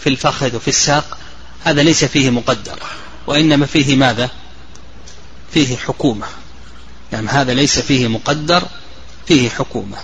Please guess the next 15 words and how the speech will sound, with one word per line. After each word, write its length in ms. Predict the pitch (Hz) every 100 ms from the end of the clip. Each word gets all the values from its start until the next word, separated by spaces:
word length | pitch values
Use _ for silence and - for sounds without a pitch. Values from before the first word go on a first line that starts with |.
| - - - - - - - - - - -
كيف 320 | 233 240 214
نقدر 760 | 185 160 190 180 147 160 160 131
هذه 420 | 165 160 143 135 123
الحكومة؟ 560 | - 131 - 101 101 - - - - - - - - - - - -
أو 140 | 156
مثلًا 500 | 156 156 135 131 135 - - - - - - - - - - - -
ذهب 560 | 151 156 147 139 139 131 -
بعض 360 | 127 151 135 139
سمعه 640 | - 156 139 120 131 139 - - - - - - - - - - - - - - - - -
ولم 360 | 190 185 170
نستطع 540 | 170 - 175 170 127 151
أن 60 |
نعرف 640 | 143 170 165 165 156 - - -
قدر 340 | 185 165 160
الذاهب 600 | 143 120 156 165 143 147